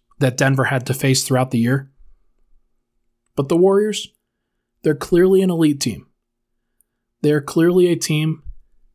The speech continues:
that also had to struggle with Denver. That Nikola Jokic made things tough, that the Nuggets made things tough. And I, I'm looking forward to seeing what they do going forward. But for now,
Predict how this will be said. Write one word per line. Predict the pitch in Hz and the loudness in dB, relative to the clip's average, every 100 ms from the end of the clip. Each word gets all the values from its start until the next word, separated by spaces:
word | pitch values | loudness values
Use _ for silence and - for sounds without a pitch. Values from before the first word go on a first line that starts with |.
| _ | _
that | 143 156 | -2 0
also | 190 202 214 | 0 0 0
had | 185 170 | 0 -2
to | 156 | -2
struggle | - - 165 156 | -4 -2 -2 0
with | 143 135 - | -2 -2 -4
Denver. | 123 95 80 - _ _ _ _ _ _ _ _ _ _ _ _ _ _ - | -8 -8 -16 -20 _ _ _ _ _ _ _ _ _ _ _ _ _ _ -2
That | 139 135 | 0 2
Nikola | 135 160 175 | 0 0 2
Jokic | 165 151 143 - | 2 0 -4 -4
made | 143 135 | -2 -2
things | 135 113 - | -2 -4 -4
tough, | - 160 220 - - _ _ _ _ - | -4 -4 -4 -8 -20 _ _ _ _ -12
that | 131 | -4
the | 160 | -2
Nuggets | 185 190 139 - | 0 0 -2 -4
made | 127 113 | -4 -4
things | 113 101 - | -8 -6 -8
tough. | - - - _ _ _ _ _ - _ _ _ _ _ _ _ _ - | -10 -16 -20 _ _ _ _ _ -20 _ _ _ _ _ _ _ _ -4
And | 131 131 123 120 135 - - | 0 0 0 -4 -8 -10 -8
I, | - | -4
I'm | 143 156 | -2 0
looking | 175 - 170 | 0 0 -2
forward | 175 165 | 0 0
to | 143 | 0
seeing | - 147 | 0 0
what | 139 | 0
they | 135 | -2
do | 117 123 113 104 - _ _ _ - | 0 0 0 -2 -8 _ _ _ -2
going | 131 127 117 | 0 0 -2
forward. | - 113 110 110 | -2 -2 -2 -2
But | 131 135 | -4 -2
for | |
now, | 139 139 135 135 | 0 0 0 -4